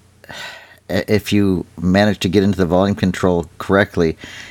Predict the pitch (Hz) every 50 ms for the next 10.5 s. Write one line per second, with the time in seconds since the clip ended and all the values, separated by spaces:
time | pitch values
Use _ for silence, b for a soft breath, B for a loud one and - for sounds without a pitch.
0 | B - 90 92 - 110 101 - - - 110 101 98 98 - - - 95 95 95
1 | 92 92 - - 95 92 92 92 92 95 95 - 101 95 95 95 90 92 87 87
2 | 92 90 90 80 78 87 92 98 - - 90 92 92 90 - - 85 - - 82
3 | - 92 - - 98 87 95 92 95 90 85 85 98 110 - - 107 117 117 120
4 | 107 98 80 95 113 117 113 - - - 87 - 95 90 87 85 64 80 98 95
5 | 104 101 101 - - 107 101 92 87 87 B B B B B B B B B B
6 | B B - - 92 90 90 87 85 82 82 78 57 52 - - - - - -
7 | - - - 90 95 95 95 90 87 82 73 90 85 - - 101 95 92 85 82
8 | 76 90 - - 87 76 80 85 87 87 85 - - - - - - 87 82 -
9 | - 85 87 85 80 76 82 - - 95 90 90 87 80 - - 85 - - -
10 | 85 78 95 107 90 - - - -